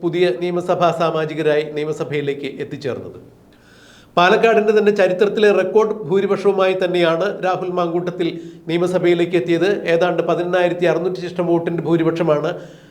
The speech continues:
രാഹുൽ മാങ്കൂട്ടത്തിൽ നേടിയത്. എന്നാൽ ഇന്നലെ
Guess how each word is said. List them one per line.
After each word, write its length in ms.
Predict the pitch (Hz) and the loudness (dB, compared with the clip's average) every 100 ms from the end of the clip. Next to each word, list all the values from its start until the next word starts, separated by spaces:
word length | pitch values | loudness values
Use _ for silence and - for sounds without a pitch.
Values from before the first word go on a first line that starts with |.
| - _ - | -20 _ 0
രാഹുൽ 260 | 160 165 165 | 2 2 -2
മാങ്കൂട്ടത്തിൽ 460 | 156 139 147 - 135 143 143 | 0 0 -4 -6 -10 -10 -8
നേടിയത്. 340 | 120 101 90 85 - - - _ - - - 165 | -8 -8 -12 -14 -16 -20 -20 _ -20 -20 -4 2
എന്നാൽ 200 | 208 208 185 | 2 2 0
ഇന്നലെ 260 | 196 208 | 0 4